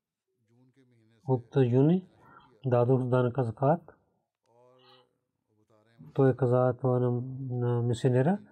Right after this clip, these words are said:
Минаха само три месец и един приятел дойде, че една работа има в, е, една фирма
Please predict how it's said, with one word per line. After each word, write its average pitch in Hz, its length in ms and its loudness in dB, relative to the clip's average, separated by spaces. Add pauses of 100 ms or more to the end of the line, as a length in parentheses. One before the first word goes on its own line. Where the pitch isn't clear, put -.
(680)
Минаха 131 680 2
само 135 360 2
три 135 220 2
месец 135 460 0 (920)
и 143 60 -6
един 127 320 0
приятел 123 400 0
дойде, 139 400 2 (1600)
че 127 420 -2 (340)
една 135 360 2
работа 135 420 2
има 143 260 4
в, 135 160 2 (140)
е, 135 440 4
една 127 300 4 (240)
фирма 170 400 4